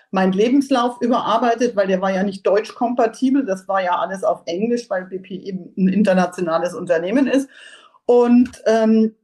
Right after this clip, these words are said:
dann, äh, hatte mich, nachdem das versandt wurde, eine Woche später ein Headhunter angerufen und hat gesagt, ob ich auf einen fahrenden Zug aufspringen möchte. Und dann hab ich gesagt, "Na ja, da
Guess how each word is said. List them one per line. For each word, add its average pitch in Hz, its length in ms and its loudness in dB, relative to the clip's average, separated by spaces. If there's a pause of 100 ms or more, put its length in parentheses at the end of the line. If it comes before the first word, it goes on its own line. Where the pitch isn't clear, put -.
(120)
dann, 220 680 2
äh, 190 480 -2
hatte 240 340 -4
mich, 226 640 -8
nachdem 214 440 -4
das - 440 -10 (360)
versandt 190 640 0
wurde, 262 460 2
eine 214 260 -2
Woche 240 220 0
später 240 260 -2
ein 202 120 0
Headhunter 269 500 0
angerufen 240 460 -2
und 233 40 -2
hat 220 180 -4
gesagt, 196 300 -4
ob 185 140 -4
ich 190 200 -6
auf 190 200 -2
einen 196 160 -8
fahrenden 202 640 -2
Zug 269 340 2
aufspringen 269 800 2
möchte. 294 460 -2 (720)
Und - 0 -
dann 220 80 2
hab 220 60 4
ich 214 60 0
gesagt, 202 180 0
"Na 185 80 2
ja, 208 160 4
da 180 100 -2